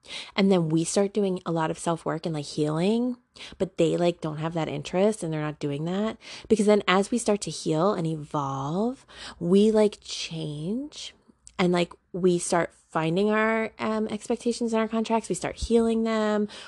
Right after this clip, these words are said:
We start being like, "Do I even care about this thing?" We start asking ourselves questions like, "Maybe I like talking in the morning though. Like, who chose this for me?" And then we realize, "Oh, my mom chose this for me." Well, if I was choosing for myself,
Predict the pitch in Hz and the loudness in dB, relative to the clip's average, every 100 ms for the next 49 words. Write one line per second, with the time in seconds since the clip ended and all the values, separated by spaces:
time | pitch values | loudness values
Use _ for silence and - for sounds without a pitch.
0 | - 196 185 190 170 - 170 170 165 165 | -2 -2 0 -2 -2 0 -2 0 -2 -4
1 | 165 156 180 175 151 - 143 170 196 202 | -2 2 2 2 -4 -6 -2 0 2 2
2 | 202 - - 208 - 214 208 214 208 208 | 2 -2 -4 -2 -2 0 2 2 0 -2
3 | - - 208 208 190 180 - 196 190 180 | -12 0 4 6 4 4 0 -2 0 -2
4 | 170 165 - 185 180 180 185 220 311 269 | -2 -6 -4 -2 -2 0 2 4 4 4
5 | 175 226 - 147 143 151 151 147 147 147 | 2 0 -4 -8 -6 -6 -4 -4 -2 -2
6 | 147 147 147 151 151 - - - _ - | -4 -2 0 0 -2 -6 -20 -20 _ 4
7 | 247 302 - 208 214 170 151 - 156 143 | 6 4 4 4 4 -2 -8 -6 -4 -4
8 | 143 135 139 - 170 185 196 190 180 202 | -6 -8 -10 -4 0 2 4 4 4 4
9 | 202 190 190 269 269 - 151 151 156 - | 4 4 4 4 0 -2 -4 -4 -8 -6
10 | - 151 151 147 156 160 - - 170 190 | -6 -4 -4 -2 0 0 0 -4 4 6
11 | 262 262 233 214 202 190 170 151 - - | 6 2 -2 0 -2 -2 -4 -6 -10 -8
12 | 254 190 156 160 - | -2 0 0 -4 -8